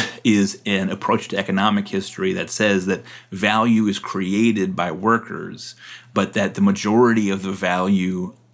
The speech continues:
that those workers create is, in fact, uh, sequestered into the hands of a few, a small, uh, ownership class, and that that creates the great socioeconomic divides that we see in, uh, in a capitalist economy. That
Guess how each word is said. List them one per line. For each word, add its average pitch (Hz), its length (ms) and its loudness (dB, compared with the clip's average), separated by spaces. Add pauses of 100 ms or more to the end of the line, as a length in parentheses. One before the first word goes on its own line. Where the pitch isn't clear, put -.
that 101 160 -2
those 113 160 2
workers 101 420 0
create 98 640 -2
is, 95 280 -2
in 95 160 0
fact, 98 560 -4
uh, 90 240 -4
sequestered 104 580 -2
into 98 180 2
the 95 100 -6
hands 95 340 -2
of 92 140 -6
a 87 40 -6
few, 98 640 2 (300)
a 101 80 -6
small, 101 560 2
uh, 104 180 -2
ownership 113 560 2
class, - 640 -8 (320)
and 113 100 4
that 101 120 2
that 117 200 2
creates 104 600 0
the 101 80 -4
great 95 220 0
socioeconomic 95 840 -2
divides 90 400 -4
that - 80 -8
we 85 140 -4
see - 520 -6
in, 90 460 -2 (240)
uh, 87 380 0
in 92 80 0
a 90 60 -2
capitalist - 500 -6
economy. - 520 -10 (100)
That 98 220 0